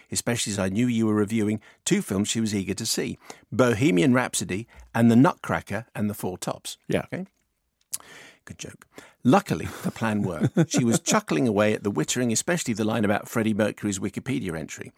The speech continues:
Speaker 1: which was a huge relief, as upon arrival it soon became apparent that the checkup involved something a little more serious, and several hours were spent in A and E, where x-rays and further investigations were required. The first time for her in such a situation, and me on the parental side of it, was kept calm with explanations of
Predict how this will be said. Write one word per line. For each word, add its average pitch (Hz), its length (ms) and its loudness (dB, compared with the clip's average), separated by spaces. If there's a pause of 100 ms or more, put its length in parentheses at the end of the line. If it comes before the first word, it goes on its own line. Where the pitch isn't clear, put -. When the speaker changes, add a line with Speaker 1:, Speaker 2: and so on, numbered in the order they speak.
(340)
Speaker 1:
which 135 180 2
was 113 140 4
a 113 40 2
huge 180 280 0
relief, 107 240 2
as 113 160 0
upon 170 240 2
arrival 107 340 2
it 101 80 -4
soon 180 140 0
became 104 240 -2
apparent 101 320 -4
that 98 100 -6
the 95 80 -8
checkup - 460 -2
involved 107 340 -2
something 104 340 -2
a 98 60 0
little 101 240 -4
more 95 160 0
serious, 110 480 0 (260)
and 107 140 -2
several 151 320 4
hours 107 240 0
were 110 60 -2
spent 104 320 -2
in 104 80 -4
A 127 160 2
and 101 100 0
E, 104 200 -4 (260)
where - 180 -4
x-rays 113 500 2
and 104 140 0
further 110 260 -2
investigations 101 800 -6
were 90 80 -4
required. 143 400 -4 (440)
The 147 100 -2
first 240 280 4
time 131 280 4
for 123 100 -2
her 117 140 6
in 107 80 4
such 131 240 0
a 101 40 -4
situation, 104 600 -2
and 101 100 2
me 113 100 4
on 98 120 0
the 92 80 -4
parental 113 340 -6
side 90 240 -4
of 87 80 -8
it, 101 100 -8 (280)
was 104 100 0
kept - 320 0
calm 95 380 0
with 113 120 2
explanations 113 800 0
of 104 240 0